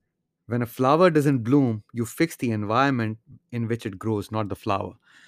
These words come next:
So I got this quote from, uh, my wife. Uh, she was forwarding a message to me on WhatsApp, and, uh, you know, this basically quote was made by a guy called as Alexander Den Hyer.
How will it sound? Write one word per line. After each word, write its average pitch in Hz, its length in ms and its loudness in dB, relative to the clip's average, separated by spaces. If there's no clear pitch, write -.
So - 140 4
I 151 80 8
got 202 240 6
this 190 180 6
quote 156 340 8
from, 127 460 4
uh, 110 340 -2
my 113 160 0
wife. 113 460 2
Uh, 110 160 2
she - 200 -8
was 107 140 -4
forwarding 113 540 0
a 107 60 -4
message 104 400 -4
to 110 80 -2
me 107 80 -2
on 107 180 2
WhatsApp, 107 480 2
and, 101 300 0
uh, 101 260 0
you 110 80 -2
know, 107 120 -2
this 113 240 -6
basically 127 680 0
quote 135 240 8
was 127 240 6
made 120 260 2
by 120 140 4
a 113 60 2
guy 117 240 2
called 117 320 2
as 113 240 0
Alexander 123 720 2
Den 110 300 0
Hyer. 110 440 2